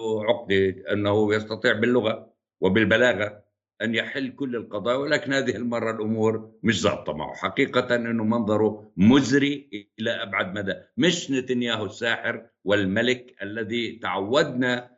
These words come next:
أن يقف أمام العالم كله وكأنه يخاطب رعاياه في كل مكان، بما في ذلك أيام الكونغرس عندما كان يصفق له وقوفًا ثلاثين وأربعين مرة.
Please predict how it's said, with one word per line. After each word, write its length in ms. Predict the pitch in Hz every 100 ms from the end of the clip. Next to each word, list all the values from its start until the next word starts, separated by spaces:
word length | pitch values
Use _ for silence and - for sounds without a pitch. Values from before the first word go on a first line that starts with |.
| _ 104
أن 140 | 110
يقف 380 | 123 110 113 -
أمام 320 | 101 110 107
العالم 440 | 98 92 110 104 98
كله 720 | 139 139 139 135 131 - -
وكأنه 640 | 92 101 127 131 120 123 120
يخاطب 540 | 107 127 123 117 92
رعاياه 840 | 107 101 113 113 110 101 107 104 - _ _
في 140 | 110
كل 300 | 107 135 117
مكان، 460 | 104 98 110 107 95
بما 260 | 156 185 151
في 160 | 135
ذلك 480 | 127 131 127 127 - - -
أيام 340 | 120 123 120
الكونغرس 760 | 113 110 143 147 123 120 117 -
عندما 360 | 113 107 107
كان 540 | 107 110 110 107 101 - _
يصفق 520 | 101 104 123 - 107 110
له 180 | 110
وقوفًا 880 | 107 101 - 117 104 110 107 107 - - _ -
ثلاثين 440 | 104 104 107 117
وأربعين 420 | 104 98 90 104 98
مرة. 420 | 90 - -